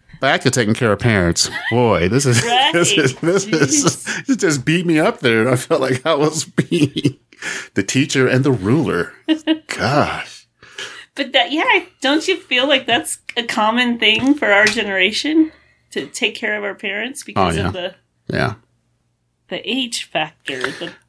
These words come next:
Speaker 1: I
Speaker 2: baby
Speaker 1: think it's a,
Speaker 2: boomer
Speaker 1: like,
Speaker 2: thing.
Speaker 1: I think it's a double-edged sword. There's, there's a common factor of us taking care of our parents, and there's a common factor of grandparents raising kids.
Speaker 2: Right.
Speaker 1: It, it's like a double whammy, you know, where, where, like, that generation in the middle just sucks.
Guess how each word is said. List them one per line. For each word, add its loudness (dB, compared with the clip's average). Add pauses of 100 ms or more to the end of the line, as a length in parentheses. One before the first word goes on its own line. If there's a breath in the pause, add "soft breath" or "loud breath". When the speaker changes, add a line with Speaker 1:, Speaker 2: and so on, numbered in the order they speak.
(160)
Speaker 1:
I 2
Speaker 2:
baby -2
Speaker 1:
think 0
it's 0
a, 4
Speaker 2:
boomer -2
Speaker 1:
like, 0
Speaker 2:
thing. -12 (100)
Speaker 1:
I 2
think -2
it's 0
a 2
double-edged 0
sword. 0 (160)
There's, 0 (140)
there's 2
a -2
common 2
factor 2
of -2
us 2
taking 2
care 0
of 2
our -2
parents, -4 (460)
and 0
there's 0
a -6
common -2
factor -2
of -8
grandparents 0
raising -4
kids. -2 (140)
Speaker 2:
Right. -2
Speaker 1:
It, 0
it's 0
like 0
a 2
double 0
whammy, 0 (760)
you 0
know, 4
where, 0
where, -2
like, -2
that 0
generation 0
in 2
the 2
middle 0
just -4
sucks. -2